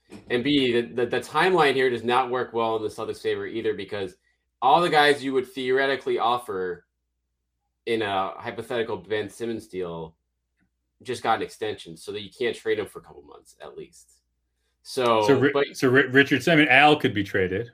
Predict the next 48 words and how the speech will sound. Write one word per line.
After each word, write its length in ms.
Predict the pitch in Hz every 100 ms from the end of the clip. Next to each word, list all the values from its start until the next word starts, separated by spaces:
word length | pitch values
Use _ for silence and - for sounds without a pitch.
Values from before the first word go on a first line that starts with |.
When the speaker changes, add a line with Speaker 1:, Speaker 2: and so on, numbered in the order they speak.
| _ _
Speaker 1:
Al 180 | 156 208
Speaker 2:
Yeah. 60 | 220
Speaker 1:
could, 100 | 151
that's 180 | 170
true. 200 | 240 202
You 160 | 147 143
could, 320 | 214 240 220 _ _
that's 160 | 139 -
true. 120 | 123
You 120 | 117
could 220 | 185 180
do 160 | 185 151
Al 400 | 143 143 143 147
and 320 | 131 127 123 143
Speaker 2:
You 100 | 151
know, 120 | 185
Speaker 1:
other 60 | 180
Speaker 2:
Philly's 280 | 185 165
Speaker 1:
ways. 60 | 123
Speaker 2:
dying 420 | 135 135 135 127
to, 280 | 123 123 120
to 20 | -
Speaker 1:
I 120 | 175
Speaker 2:
run 200 | 123 120
Speaker 1:
know. 60 |
Speaker 2:
back 240 | 117 113 131
that 100 | 120
ex-, 160 | 113
that 220 | - - 120
Speaker 1:
<laughs> 0 |
Speaker 2:
experiment. 680 | 147 - 117 107 98 - - - - -
It 20 |
went 240 | 123 147 -
so 160 | 147
well 180 | 139 135
the 80 | 117
first 320 | 135 123 -
time. 320 | 101 95 95 -
Speaker 1:
Bring 200 | 190 190 180
back 340 | 156 156 - _ - 214 202 - 127
Al. 340 | 131 139 143
Just 140 | 160
send 140 | 196 208
him 80 | 190
Al 340 | 143 160 185
and 120 | 180
Josh 240 | 170 165 160
Richardson 480 | 185 180 147 -